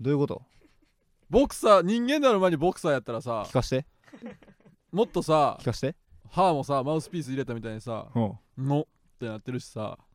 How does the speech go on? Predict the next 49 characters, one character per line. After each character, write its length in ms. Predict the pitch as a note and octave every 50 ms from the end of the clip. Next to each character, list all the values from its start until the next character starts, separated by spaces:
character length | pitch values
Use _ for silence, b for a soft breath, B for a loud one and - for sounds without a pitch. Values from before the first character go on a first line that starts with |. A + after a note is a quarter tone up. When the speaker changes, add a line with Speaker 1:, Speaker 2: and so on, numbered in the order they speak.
| _ _ _ _
Speaker 1:
マ 100 | - A#2
ウ 60 | A#2
ス 100 | A2+ -
ピ-、 80 | - -
あ 60 | A2+
ー、 160 | B2+ B2+ B2
は 80 | - C#3
い 80 | A#2+ A#2
は 60 | A#2+
い、 40 | A2
Speaker 2:
な-、 60 | A#2+
Speaker 1:
元 160 | C3+ C3 D#3
が 100 | C#3+ C#3
ね。 140 | C#3+ D#3+ A3
Speaker 2:
そ 200 | - C3+ B2+ B2
う、 40 | G#2+
元 220 | A#2 C3 - - C#3+ C3+ B2+ -
々。 160 | B2+ A#2+ A#2+
Speaker 1:
も 140 | D3+ D#3+ F3
う 40 | D#3+
一 120 | G#3+ G3+
本 320 | D#3+ _ - G#3+ G#3+ G#3+ A3+
の 120 | B3 A#3
横 300 | D3 D3+ F#3 - A3+ A3+
に 140 | A3 G#3+ G#3
長 240 | G3 G3+ G#3+ G#3 G#3+
い 100 | F#3 D3+
歯 120 | - D3
や。 100 | C3 A#2
Speaker 2:
そ 220 | G2 F2+ D3+ C#3 B2
う 20 |
そ 260 | A#2+ - C3+ A2 - -
う 20 | _
そ 60 | - F2+
う。 60 | C3+
Speaker 1:
は 60 | C3+
い 60 | C3+ -
は 80 | C#3
い 60 | B2+
は 0 |
い 20 | D3+
は 40 | C3+
い。 40 |
Speaker 2:
な 20 | B2
っ 40 | A#2
て 60 | B2+
る 40 | A2+
し 20 |
さ、 160 | - G#2+ -